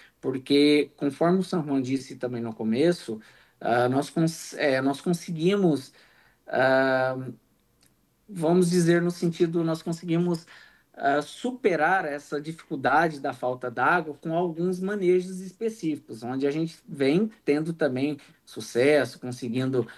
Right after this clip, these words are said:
altas produtividades, lavouras com a parte fitossanitária, assim, muito boa. E esse é apenas uma das dificuldades.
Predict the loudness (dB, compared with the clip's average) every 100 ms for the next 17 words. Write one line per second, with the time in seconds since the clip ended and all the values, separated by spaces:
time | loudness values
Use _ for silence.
0 | -8 2 4 4 -2 -4 -2 -2 -4 -8
1 | -6 2 4 4 0 -2 -2 -2 -2 -2
2 | -4 -8 -8 -8 -10 -20 -20 -8 -2 2
3 | 0 0 -4 -2 -6 -6 -4 -4 0 0
4 | 2 0 -2 -2 0 0 0 -2 0 2
5 | 2 0 -8 _ -20 _ _ _ -2 0
6 | 2 0 2 2 4 4 2 2 2 4
7 | 4 2 0 -2 -2 -2 -4 -10 -6 -2
8 | -2 -4 -10 -20